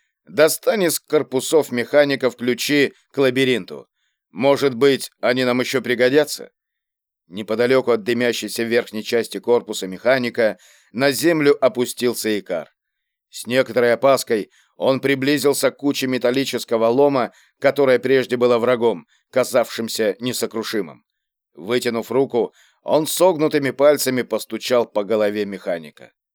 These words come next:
"Что, нравится?" усмехнувшись, спросил летуна Кийск. Икар посмотрел на Джои, и когда тот перевел ему вопрос, радостно оскалился и быстро кивнул.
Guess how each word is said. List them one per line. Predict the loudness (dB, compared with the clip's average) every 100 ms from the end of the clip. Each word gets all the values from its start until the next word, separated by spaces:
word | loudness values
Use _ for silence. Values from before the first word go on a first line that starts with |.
| _ _
"Что, | -14 0 2 2 -2 _ _ _
нравится?" | -8 0 4 4 2 -2 -6 _ _ _ _ -8
усмехнувшись, | -6 -4 -6 -2 -4 -2 -8 -8
спросил | -4 -2 -2 -4 -4
летуна | -6 -6 -6
Кийск. | -6 -6 -8 -12 _ _ _ _ _ _ _ _ _ _ _ _ _
Икар | -10 0 0 0
посмотрел | -4 -4 -2 0 0
на | -2
Джои, | -2 2 2 2 -12 _ _
и | -4 0
когда | 0 2 0
тот | 2 -2
перевел | 0 0 2 2 0
ему | -2 0
вопрос, | 0 2 0 0 -6 _ _
радостно | 0 2 2 0 -4
оскалился | -6 -2 2 2 2 0 -2
и | -2 -4
быстро | -4 -4 -4 -10
кивнул. | -6 -8 -8 -14